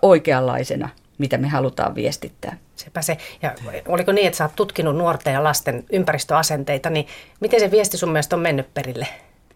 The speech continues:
Speaker 1: Joo, mä oon tutkinut lasten ja nuorten ympäristöasenteita ja voisi ihan tiivistetysti sanoa, että vaikuttaa siltä, että suomalaiset nuoret, ö,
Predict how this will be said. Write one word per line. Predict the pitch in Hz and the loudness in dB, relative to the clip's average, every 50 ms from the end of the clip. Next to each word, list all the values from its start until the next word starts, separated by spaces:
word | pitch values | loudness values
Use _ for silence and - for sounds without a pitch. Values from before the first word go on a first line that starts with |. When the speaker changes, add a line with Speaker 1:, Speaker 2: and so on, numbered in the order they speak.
| _ _ _ _ _ _ _ _ _ _ _ _ _ _ _ _ _ _ - - 208 _ - | _ _ _ _ _ _ _ _ _ _ _ _ _ _ _ _ _ _ -20 -20 -16 _ -2
Speaker 1:
Joo, | 180 180 165 147 | 2 4 4 4
mä | 151 156 | 4 2
oon | 151 156 | 0 0
tutkinut | 151 196 202 - - 170 165 156 - - | 0 -2 -2 0 0 0 2 2 2 2
lasten | 180 202 214 214 - 180 | 2 2 2 2 2 2
ja | 156 | 2
nuorten | 160 180 180 175 175 180 214 | 4 2 2 4 6 6 6
ympäristöasenteita | 247 240 233 190 175 175 - - 175 - 185 202 202 233 208 190 185 180 160 156 160 175 | 6 4 4 2 2 0 2 0 2 4 4 4 4 2 2 2 4 4 2 4 4 2
ja | 160 156 | 2 4
voisi | 185 196 190 196 - 208 | 2 2 2 2 0 2
ihan | - 233 233 208 190 180 - _ - | 2 2 2 2 0 -4 -6 _ 2
tiivistetysti | - 262 269 240 226 226 - 175 156 - 156 151 - 165 | 4 4 6 6 4 4 2 0 0 0 -4 -2 -2 -2
sanoa, | 160 - - 208 202 202 175 156 156 | -2 0 2 2 2 4 4 2 2
että | 156 156 - 165 160 - - - - - - - - | 0 0 -2 -2 -2 -4 -14 -20 -20 -20 -16 -6 0
vaikuttaa | 202 208 208 208 - - - 214 208 | 0 2 2 0 -2 -2 0 0 2
siltä, | - - 285 277 262 269 | 4 4 2 4 6 4
että | 247 240 240 | 4 4 2
suomalaiset | 294 311 311 285 254 220 214 208 202 220 214 - | 2 2 2 4 2 2 2 2 0 0 2 2
nuoret, | 240 269 269 254 226 208 208 202 - - - - - - - - - _ _ - - | 4 6 6 6 6 4 4 0 0 -14 -18 -20 -20 -20 -20 -20 -20 _ _ 2 6
ö, | 180 180 175 175 175 - | 8 8 8 8 6 4